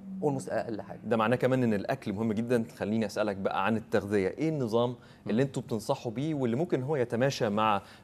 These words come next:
Speaker 2: النوع ده من التمرين أو السيركت تريننج؟
Speaker 1: بص، هو it depends أنت أو يعتمد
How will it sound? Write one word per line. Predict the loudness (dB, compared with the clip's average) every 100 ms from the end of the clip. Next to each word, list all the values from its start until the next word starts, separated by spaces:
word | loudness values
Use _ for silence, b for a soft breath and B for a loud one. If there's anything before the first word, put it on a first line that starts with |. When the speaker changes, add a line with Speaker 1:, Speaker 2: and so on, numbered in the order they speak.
| -2
Speaker 2:
النوع | 2 4
ده | 2
من | -2
التمرين | -4 -4 -4
أو | -6
السيركت | -8 -8 -8 -10
تريننج؟ | -10 -10 -10 -14 -18 -20 -20 -20 -4
Speaker 1:
بص، | 0 2 4
هو | 6 6
it |
depends | 4 4 4 2 -2 -14 -20 2
أنت | 4 4 2
أو | 0 2 2 2
يعتمد | 2 2 0 0